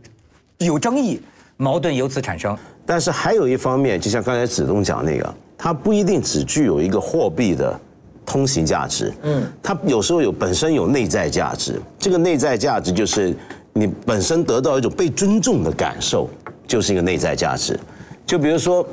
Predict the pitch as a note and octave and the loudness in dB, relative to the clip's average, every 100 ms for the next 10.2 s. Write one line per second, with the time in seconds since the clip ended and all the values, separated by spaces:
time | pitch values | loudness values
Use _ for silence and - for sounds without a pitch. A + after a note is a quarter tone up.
0 | - - - - C#3 E3+ E3+ D#3+ A#2 C#3+ | -16 -20 -18 -4 0 2 2 2 2 2
1 | D#3 D3+ D3+ G#2+ E2 - C#3 A2 G#2+ F#2+ | 0 0 0 0 0 0 2 2 0 0
2 | F2+ F2+ B2 A2 G2+ G#2 - C#3 F#2 F#2+ | 0 0 0 0 0 0 0 -2 -2 -2
3 | A2+ F#2 D#2 - F2 C#2 A1 - - - | -2 -2 -2 -2 0 0 -4 -8 -16 -20
4 | - - - G2+ G#2+ G#2 G2+ G2+ G2 G2 | -20 -18 -6 -2 0 0 -2 -2 -4 -2
5 | G#2+ C#3 C3+ G#2+ G#2 G#2 F#2+ G2+ A#2 A#2 | 0 0 0 0 0 0 0 0 0 -2
6 | F#2+ C3+ A#2+ C#3 G2+ G#2+ G#2+ D3 C#3+ F#2+ | -2 -2 -2 -2 -2 -2 0 0 0 0
7 | F2+ A2 - F#2+ - - A#2+ A#2+ F#2 A2 | 0 0 2 0 -2 -2 0 2 2 2
8 | A#2 G2 G2 G2 - G#2 D#2 - - G#2+ | 2 0 2 2 2 0 -2 -4 -2 0
9 | A#2 - A2+ D#2+ B2 A2+ - G#2+ - A2+ | 0 0 0 2 2 2 2 0 2 2
10 | A#2+ | 0